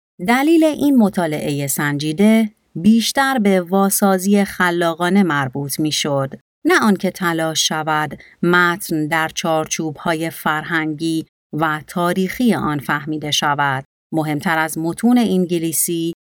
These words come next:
تئوری پست مدرنیزم بود. این امر تغییر زیادی کرده است. مطالعه آثار ژاک دریدا و میشل فوکو به عهده دانشجویان بسیار کمی گذاشته شده است.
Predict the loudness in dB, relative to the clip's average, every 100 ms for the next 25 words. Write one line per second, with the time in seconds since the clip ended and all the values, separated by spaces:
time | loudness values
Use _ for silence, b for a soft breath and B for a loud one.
0 | _ 0 4 4 4 2 0 -2 -2 -4
1 | -2 -2 -2 -2 -2 0 0 0 0 -2
2 | -4 -8 _ _ _ _ 2 6 6 4
3 | 2 2 0 -4 _ _ -4 0 2 2
4 | 2 2 4 6 6 4 -2 -4 -4 -2
5 | -4 -2 -2 -2 -4 -6 -12 _ _ 2
6 | 4 4 2 0 0 2 2 2 0 2
7 | 2 2 2 4 2 2 -2 -2 -2 -2
8 | 0 0 0 0 0 2 2 2 -2 -2
9 | -6 -2 2 4 2 _ _ 0 0 2
10 | 0 0 0 2 2 0 -2 -2 -2 0
11 | 0 0 -2 -2 0 -2 0 2 2 2
12 | -4 -4 -6 -4 -4 -4 -4 -4 -6 -4
13 | -2 -2 -6 -6